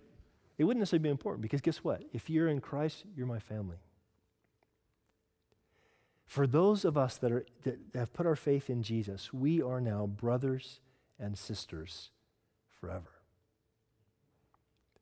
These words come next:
I want you to think about that for a second. How is that expressed in the way you love each other?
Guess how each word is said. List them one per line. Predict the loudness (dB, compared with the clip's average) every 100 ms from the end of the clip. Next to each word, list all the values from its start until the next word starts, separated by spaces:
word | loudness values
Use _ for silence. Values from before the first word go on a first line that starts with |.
| _ _ -10
I |
want | -8 -6
you |
to | -4
think | -4 -2
about | -4
that | -8 -12
for | -16
a |
second. | -16 -20 -20 -20 _ _ _ _ -20 -20 _
How | -2 2 2
is | 2
that | 2 2
expressed | 2 -4 -10 -10 -4 -2 0 -2 -12 -6
in | -2
the | 0
way | 0 0
you | 0
love | -2 -4
each | -8 -10
other? | -18 -18